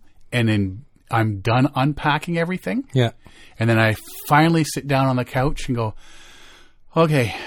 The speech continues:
Speaker 2: Back to the
Speaker 1: so
Speaker 2: real world.
Speaker 1: what did I miss?" And I turn the
Speaker 2: <laughs>
Speaker 1: T V on. So, like, I've, I've <clears throat> packed up,
Speaker 2: Yeah.
Speaker 1: paddled out, loaded up, driven home, stopped for somewhere to eat half the time, 'cause half the time I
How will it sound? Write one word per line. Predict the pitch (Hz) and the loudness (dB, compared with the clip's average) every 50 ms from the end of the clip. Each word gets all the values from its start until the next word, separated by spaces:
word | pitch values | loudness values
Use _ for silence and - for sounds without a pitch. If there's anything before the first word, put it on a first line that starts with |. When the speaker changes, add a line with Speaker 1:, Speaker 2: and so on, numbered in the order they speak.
| - - - - - - | -14 -16 -16 -16 -8 -4
Speaker 2:
Back | - 131 131 - | -2 -2 -2 0
to | - 156 | 0 2
the | |
Speaker 1:
so | 151 151 147 | 4 6 8
Speaker 2:
real | 143 139 139 | 8 6 6
world. | 135 139 131 127 | 6 4 2 2
Speaker 1:
what | 147 160 | 2 2
did | 165 156 147 | 2 4 4
I | 139 131 120 | 4 4 4
miss?" | 117 104 92 - - - - - | 2 2 0 -2 -2 -2 -2 -2
And | 117 110 | 0 0
I | 110 | 0
turn | 110 202 147 143 151 | 2 2 4 4 4
the | 151 - | 4 2
Speaker 2:
<laughs> | |
Speaker 1:
T | - 156 147 139 | 2 2 2 4
V | 139 135 123 | 4 4 2
on. | 120 131 - - - - | 0 -2 -4 -8 -16 -6
So, | - - 185 | 0 2 4
like, | 175 170 151 135 - - - - | 6 6 4 2 -2 -14 -6 2
I've, | - 139 135 127 110 - - - - | 4 4 6 4 2 0 -4 -2 2
I've | 127 120 113 - - - - 110 95 - - - - - | 2 2 2 2 0 -2 -4 -4 -8 -10 -14 -16 -14 -14
<clears throat> | - - - - - - | -14 -14 -14 -14 -6 0
packed | - 135 131 175 - - - | 2 4 4 2 2 0 0
up, | 131 - - - - - - - | 0 0 0 -4 -12 -18 -10 -2
Speaker 2:
Yeah. | - 123 117 - - - - - - - - - - - - _ - _ - - | 0 0 0 0 -4 -12 -20 -20 -20 -20 -20 -20 -20 -20 -20 _ -20 _ -14 -8
Speaker 1:
paddled | - - 131 139 170 165 160 143 117 | -2 2 4 4 4 4 2 2 0
out, | 107 120 156 - - - - - - - - - _ - - _ _ - | 0 0 -2 -4 -8 -16 -20 -20 -20 -20 -20 -20 _ -20 -20 _ _ -10
loaded | 113 107 107 107 113 131 147 165 170 165 135 | -6 -4 0 2 2 4 4 4 4 2 2
up, | 117 117 139 - - - - - _ _ _ - - - _ _ - 98 104 101 | 0 -2 -2 -4 -8 -18 -20 -20 _ _ _ -20 -20 -20 _ _ -10 -8 -8 -6
driven | 98 104 117 131 160 165 160 165 151 | -2 2 4 6 6 6 6 4 4
home, | 123 107 117 110 107 113 123 151 - - _ _ - - _ _ _ _ _ | 4 4 2 2 4 2 2 0 -4 -6 _ _ -20 -20 _ _ _ _ _
stopped | - - - - - - - 139 135 143 139 - | -14 -10 -10 -10 -4 0 2 4 4 2 0 -2
for | - 127 | -4 -4
somewhere | 120 - 127 117 110 110 107 104 | -2 0 0 2 2 2 2 0
to | 101 107 | 0 -2
eat | 123 123 107 110 - _ _ _ _ _ - | -4 -4 -6 -6 -8 _ _ _ _ _ -10
half | - 120 117 110 - | -6 -4 -2 -2 -4
the | - - | -6 -8
time, | - 110 101 101 104 | -6 -6 -4 -4 -6
'cause | - 107 - | -6 -6 -4
half | 120 120 - | -4 -4 -4
the | - | -6
time | - - 107 104 | -4 -4 -2 -2
I | 104 | -2